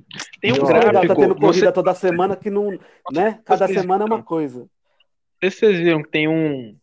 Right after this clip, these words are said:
Speaker 1: saiu um... um vídeo com um hologramazinho, né, do on-board do carro do, do Hamilton e o holograma do carro do, do Verstappen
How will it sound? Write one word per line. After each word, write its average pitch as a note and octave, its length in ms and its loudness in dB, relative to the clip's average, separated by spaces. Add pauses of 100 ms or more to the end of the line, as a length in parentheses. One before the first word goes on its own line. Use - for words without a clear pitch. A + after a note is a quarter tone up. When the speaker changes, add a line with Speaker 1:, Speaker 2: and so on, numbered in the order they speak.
(400)
Speaker 1:
saiu C#3 600 -4
um... D#3 460 -6 (680)
um B2+ 80 -16
vídeo F3+ 360 -4
com - 160 -8
um E3+ 300 0
hologramazinho, F#3 880 0
né, C#3 160 0
do C#3+ 180 -2 (240)
on-board C#3+ 640 -2
do C#3+ 140 -6
carro D3+ 280 -2
do, D#3 320 0
do E3 140 -2
Hamilton F#3+ 720 -2
e F#3+ 100 -2
o F#3+ 60 2
holograma F#3 640 0
do F#3 160 -4
carro F3+ 340 -2
do, F3+ 440 -2
do F3 140 -6
Verstappen D#3+ 680 -6